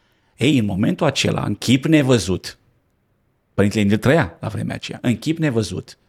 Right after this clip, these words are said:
deodată, în camera de spital, își face apariția Nil Dorobanțu. Binecuvintează femeia,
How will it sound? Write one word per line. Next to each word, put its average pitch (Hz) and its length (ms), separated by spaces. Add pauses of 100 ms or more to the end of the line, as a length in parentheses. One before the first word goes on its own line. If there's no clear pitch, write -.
(220)
deodată, 120 640 (300)
în 165 220
camera 127 360
de 101 80
spital, - 560 (140)
își - 100
face - 220
apariția 185 380
Nil 185 160
Dorobanțu. 170 500 (1160)
Binecuvintează 107 840
femeia, 123 500